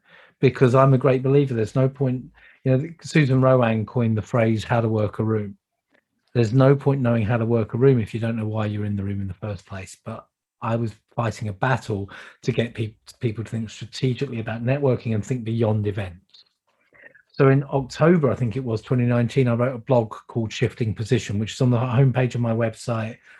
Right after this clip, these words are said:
and my, my profile on LinkedIn is a featured blog. And in Shifting Position, I explained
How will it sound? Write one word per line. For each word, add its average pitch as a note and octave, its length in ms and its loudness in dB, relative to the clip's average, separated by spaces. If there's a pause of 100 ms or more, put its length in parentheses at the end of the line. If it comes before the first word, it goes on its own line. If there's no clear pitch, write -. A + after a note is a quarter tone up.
(200)
and A#2 120 0
my, A2+ 280 2
my A#2+ 200 0
profile A#2 420 -2
on G#2+ 100 -4
LinkedIn A2 340 -4
is G2+ 120 -4
a G#2 40 -4
featured A2 500 -8
blog. G2 300 -12 (960)
And C3 140 4
in F#3 100 6
Shifting F#3 440 2
Position, A#2+ 420 0
I A2+ 100 2
explained A#2+ 680 0